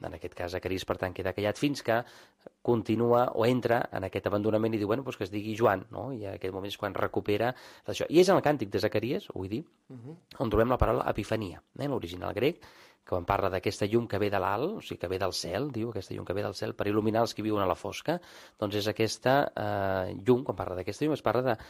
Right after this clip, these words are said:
Speaker 1: que es ma-, que, que arriba, és aquesta epifania, no? Doncs justament aquell que havia quedat mut, al final és el que proclama la paraula que ha donat nom a la festa. Però, eh, trobarem els pastors, que no diuen res, que també venen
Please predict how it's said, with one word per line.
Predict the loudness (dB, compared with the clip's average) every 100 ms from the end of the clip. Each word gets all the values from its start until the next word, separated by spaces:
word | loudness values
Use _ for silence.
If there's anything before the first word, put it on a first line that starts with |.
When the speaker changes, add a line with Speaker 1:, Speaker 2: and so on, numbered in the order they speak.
| -20 -20 -12
Speaker 1:
que |
es | -2
ma-, | -2
que, | 4 4 6
que | 4
arriba, | 4 4 2 0
és | -4 -2
aquesta | -4 -4 -4
epifania, | -6 -6 -8 -8 -8
no? | -4
Doncs | -2 2
justament | 0 2 0 2
aquell | 2
que | 2
havia | 0
quedat | 2 0 0
mut, | -4 -6 -14 -6
al | -6
final | 0 2 2
és | 2
el | 0
que | 2
proclama | 4 6 6
la | 6
paraula | 6 6 6
que | 2
ha |
donat | 0 0
nom | 0 -2
a | -4
la |
festa. | -6 -8 -10 -16 -20 -20 -20 -20 -2
Però, | 6 8 8 4 0 4
eh, | 4
trobarem | 6 8 8 6 0
els | 0 2
pastors, | 0 6 6 6 4 -6
que | -2 0
no | 4 2
diuen | 0 -4 2 4
res, | 6 4 0 -10
que |
també | -6 -2 0
venen | 2 0 -4 -6